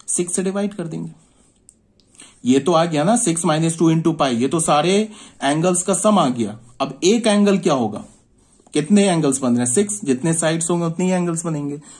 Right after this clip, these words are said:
तो सिक्स से divide कर दिया, तो ये क्या हो जाएगा? Four pi by six। ये क्या हो जाएगा? Two pi by three। Two pi by three क्या होगा? वन ट्वेंटी degree।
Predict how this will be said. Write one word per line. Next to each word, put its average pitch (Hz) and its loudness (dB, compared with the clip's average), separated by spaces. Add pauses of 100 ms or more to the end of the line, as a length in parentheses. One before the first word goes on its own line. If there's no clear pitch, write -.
(120)
तो 143 0
सिक्स 156 -2
से 160 -2
divide 160 -4
कर 139 -8
दिया, 131 -10 (1200)
तो 127 0
ये 131 2
क्या 151 0
हो 147 0
जाएगा? 113 -4 (880)
Four 127 -2
pi 143 0
by 143 -2
six। - -8 (140)
ये 120 -4
क्या 135 -4
हो 131 0
जाएगा? 117 -2
Two 135 -4
pi 131 -2
by 131 -6
three। 135 -10 (400)
Two 127 -4
pi 131 -2
by 131 -4
three 135 -2
क्या 127 -4
होगा? 113 -4
वन 131 -2
ट्वेंटी 135 -4
degree। 120 -4